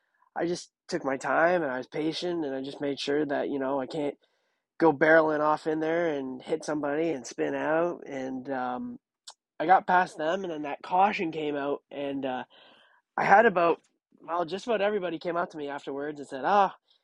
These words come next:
probably didn't wanna see that caution." I said, "Well, I think I did," because it, it, it cooled me down, to be honest. I got a, I was getting a little antsy in the car watching that lap counter go down. I was like, "Ah,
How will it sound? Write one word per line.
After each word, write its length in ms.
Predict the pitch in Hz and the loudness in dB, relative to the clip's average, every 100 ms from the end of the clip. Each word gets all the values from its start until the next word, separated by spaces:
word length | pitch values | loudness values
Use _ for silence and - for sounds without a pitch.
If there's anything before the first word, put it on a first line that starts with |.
| _ - | _ 2
probably 200 | 190 214 | 4 4
didn't 140 | 196 | 2
wanna 180 | 185 165 | 0 0
see 160 | 190 | -2
that 160 | 180 147 | -2 -2
caution." 560 | 185 190 196 - 123 127 _ _ | 2 2 2 -2 -14 -18 _ _
I 180 | 143 151 | -12 -10
said, 240 | - 147 | -6 -4
"Well, 380 | 143 175 190 180 _ _ _ _ _ - | 0 4 4 2 _ _ _ _ _ -12
I 100 | 156 | -4
think 200 | 202 202 | 0 2
I 120 | 185 | 2
did," 280 | 170 165 135 | 2 -2 -2
because 400 | 139 135 135 131 | -6 -4 -4 -4
it, 120 | 131 | -6
it, 180 | 143 147 | -6 -4
it 160 | 156 151 | -6 -4
cooled 240 | 226 226 | 0 0
me 140 | 175 139 | -2 -6
down, 380 | 139 151 165 160 _ _ _ 302 196 | -4 -2 -2 -6 _ _ _ _ -12
to 100 | - | -4
be 100 | 151 | 0
honest. 400 | 151 151 160 - - | 2 2 0 -6 -12
I 220 | 123 139 | -6 -4
got 260 | 139 160 156 | 2 4 4
a, 320 | 139 135 120 - - - | 2 -2 -4 -12 -20 -12
I 100 | - | -6
was 120 | 160 | -6
getting 220 | 156 208 175 | 2 4 4
a 40 | |
little 380 | 165 160 151 - _ _ - _ _ _ | 0 0 -2 -4 _ _ -20 _ _ _
antsy 380 | - 190 185 190 | 0 2 2 0
in 60 | 165 | 0
the 80 | 151 | 0
car 340 | 165 170 175 | 6 8 8
watching 300 | 156 156 160 | 4 -2 -6
that 180 | 143 127 | -8 -6
lap 220 | 151 160 | -6 -6
counter 340 | - 156 151 | -6 -4 -4
go 180 | 147 147 | -4 -6
down. 360 | 147 147 151 147 | -6 -6 -4 -6
I 140 | 131 | -6
was 100 | 131 | -10
like, 160 | 127 127 | -12 -10
"Ah, 220 | 135 131 | -8 -6